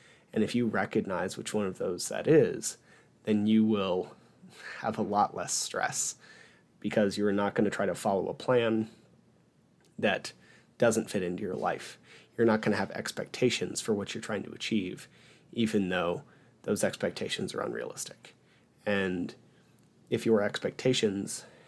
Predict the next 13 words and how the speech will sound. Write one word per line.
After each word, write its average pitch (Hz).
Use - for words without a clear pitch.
and 107
your 92
desires -
match -
what 101
you 110
can 110
actually -
do 104
based 101
on 78
your 101
life 95